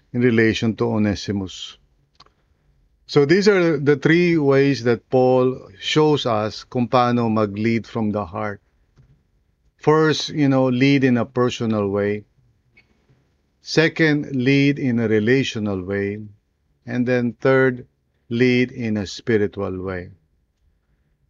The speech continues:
In other words, leading from the heart, no, is leading like Christ.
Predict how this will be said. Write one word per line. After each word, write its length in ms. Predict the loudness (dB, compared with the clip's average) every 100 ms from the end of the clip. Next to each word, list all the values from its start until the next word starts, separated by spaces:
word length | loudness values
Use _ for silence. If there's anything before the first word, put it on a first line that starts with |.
| _ -4
In 160 | 2
other 240 | 2 4 4
words, 560 | 4 4 2 -2 -10 -16 -20 -20
leading 640 | -6 0 2 4 2 0 0
from 240 | -2 0
the 80 | 0
heart, 400 | 0 0 -2 -4 _ -8
no, 320 | -6 -8 -12 _ _ _ _ _ _ _ _ _ _ _
is 240 | -4 -4
leading 480 | 0 2 4 2 2
like 240 | 2 0 -4
Christ. 560 | -8 -6 -6 -12 -20